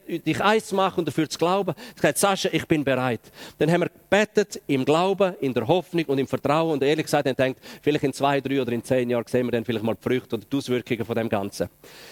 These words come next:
Aber ich kann dir sagen, innerhalb von den nächsten zwei Wochen haben drei Menschen eine sichtbare Gebe-, Begegnung mit Jesus Christus gehabt und der vierte hat eine Stimme gehört von Jesus. Ein Mann ist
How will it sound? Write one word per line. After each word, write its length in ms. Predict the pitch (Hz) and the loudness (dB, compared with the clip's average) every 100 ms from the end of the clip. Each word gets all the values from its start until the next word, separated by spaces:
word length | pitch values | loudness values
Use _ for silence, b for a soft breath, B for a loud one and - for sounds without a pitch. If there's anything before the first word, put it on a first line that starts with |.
| B B - | B B -4
Aber 120 | 139 | 0
ich 80 | 143 | 0
kann 120 | 151 | 0
dir 80 | 135 | 2
sagen, 400 | 143 143 123 101 - B B | 0 2 -2 -4 -12 B B
innerhalb 560 | - 156 165 - 143 139 | -2 0 0 0 0 0
von 100 | 139 | -2
den 180 | 131 127 | -2 0
nächsten 380 | 151 170 - 147 | -2 -2 -6 -8
zwei 360 | - 143 139 | -4 -2 0
Wochen 320 | 131 151 - | -2 -4 -4
haben 100 | 120 113 - | -4 -6 -6
drei 260 | 127 151 170 | -4 -2 -2
Menschen 540 | 139 147 151 127 101 - B B | -2 -2 -2 -2 -4 -8 B B
eine 200 | 127 117 | -2 -2
sichtbare 640 | - 180 - - 151 143 | -2 -2 -2 -4 -2 0
Gebe-, 320 | 131 135 139 | 0 0 -2
Begegnung 460 | 131 127 135 143 139 | -2 0 0 0 -2
mit 120 | 127 | 0
Jesus 360 | 123 131 117 - | 0 -2 -6 -4
Christus 460 | 135 147 151 - | -4 -2 -4 -6
gehabt 380 | - 143 139 131 B | -4 0 0 -2 B
und 140 | - 120 | -6 -4
der 60 | |
vierte 460 | 120 139 156 - 131 | -2 0 0 0 -2
hat 160 | 131 - | -2 -2
eine 80 | |
Stimme 380 | 110 - 131 143 | -6 -2 -2 -2
gehört 260 | - 135 127 | -2 -4 -4
von 140 | - | -4
Jesus. 220 | 117 104 | -4 -4
Ein 300 | 120 139 170 | -2 0 2
Mann 260 | 156 156 165 | 2 0 0
ist 180 | 135 | -4